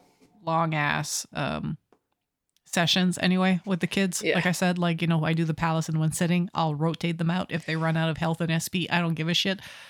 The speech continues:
Speaker 1: So, like, next time I, I have to go down Mementos, that's what I'll do. I'll just do a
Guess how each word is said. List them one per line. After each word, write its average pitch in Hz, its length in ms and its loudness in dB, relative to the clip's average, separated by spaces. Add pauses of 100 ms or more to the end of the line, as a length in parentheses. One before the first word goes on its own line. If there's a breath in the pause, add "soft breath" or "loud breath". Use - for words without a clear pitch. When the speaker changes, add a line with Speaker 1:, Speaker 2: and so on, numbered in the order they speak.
(140 loud breath)
Speaker 1:
So, 196 340 2
like, 175 300 2 (640)
next 196 240 0
time 180 180 2
I, 170 180 2 (120)
I 170 80 2
have 165 260 2
to 175 100 0
go 160 120 -2
down 160 260 0
Mementos, 160 500 0
that's 147 180 -6
what - 80 -4
I'll - 80 -4
do. - 180 -12
I'll 147 120 -12
just - 260 -10
do - 120 -8
a - 220 -6